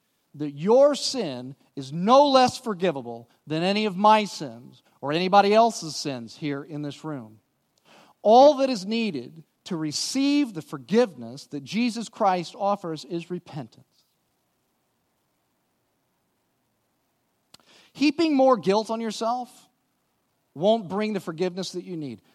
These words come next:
Living with shame won't bring the forgiveness that you need. Thinking that God hates you and trying to avoid him won't bring the forgiveness that you need. Trying to ignore your sin won't bring the forgiveness that your soul so desperately needs.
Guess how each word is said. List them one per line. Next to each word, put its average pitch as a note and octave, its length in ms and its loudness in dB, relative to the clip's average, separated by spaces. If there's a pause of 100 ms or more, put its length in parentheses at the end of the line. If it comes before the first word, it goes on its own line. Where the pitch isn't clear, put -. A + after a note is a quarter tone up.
Living C#4+ 460 6
with B3+ 100 -2
shame D#3+ 640 -4 (260)
won't G#3+ 380 2
bring A3 260 -2
the F#3+ 60 -4
forgiveness F#3 560 -4
that F#3+ 120 -10
you F3+ 120 -10
need. C3+ 240 -10 (220)
Thinking D4+ 420 0
that B3+ 120 0
God A#3 260 6
hates A3 360 0
you B3+ 180 -2
and B3 100 -2
trying A3+ 380 2
to A3+ 100 2
avoid G#3 480 2
him A2 200 -12 (280)
won't G#3 340 4
bring A3 260 0
the G3+ 60 -2
forgiveness F#3+ 540 -2
that G3+ 120 -8
you G3 140 -8
need. C#3+ 300 -8 (220)
Trying C#4+ 360 2
to C#4+ 80 2
ignore C4+ 420 6
your B3 160 -2
sin F3+ 500 -2 (200)
won't G3+ 340 2
bring G#3+ 240 -2
the G3 100 0
forgiveness D#3+ 640 -4 (160)
that E3 80 -6
your F3+ 160 -2
soul F#3+ 640 0
so - 180 -8
desperately F#3+ 760 -2
needs. C3 420 -8